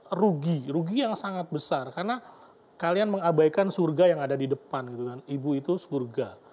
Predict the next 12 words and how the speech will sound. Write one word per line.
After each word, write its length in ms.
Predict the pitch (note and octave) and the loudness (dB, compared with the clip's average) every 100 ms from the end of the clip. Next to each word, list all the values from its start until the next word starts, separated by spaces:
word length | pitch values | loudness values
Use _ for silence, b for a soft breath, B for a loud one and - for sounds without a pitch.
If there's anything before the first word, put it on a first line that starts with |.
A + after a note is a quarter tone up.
| B B - | B B -12
ngapain 380 | C3 C3 C#3+ E3+ | -10 -4 -2 0
diabaikan, 560 | D3+ B2 B2 B2+ C3 B2+ | 0 0 -2 -2 -2 -6
ngapain 340 | C3 B2+ E3 | -8 -8 -6
harus 240 | D#3+ D3+ C3+ | -4 -4 -4
di, 80 | C3+ C3 B2 B B | -4 -6 -14 B B
harusnya 300 | D3 D#3+ G#3 | -4 -2 -2
surga 240 | E3 C#3+ | 0 2
itu 140 | D3 E3 | 2 0
kita 220 | D#3 C3+ | -2 -4
jaga, 400 | A#2+ B2+ B2 B2+ | -2 -4 -4 -4
kita 240 | A#2+ C3+ | -4 -4
rawat. 400 | C3 B2 C3 E3 | -4 -4 -4 -4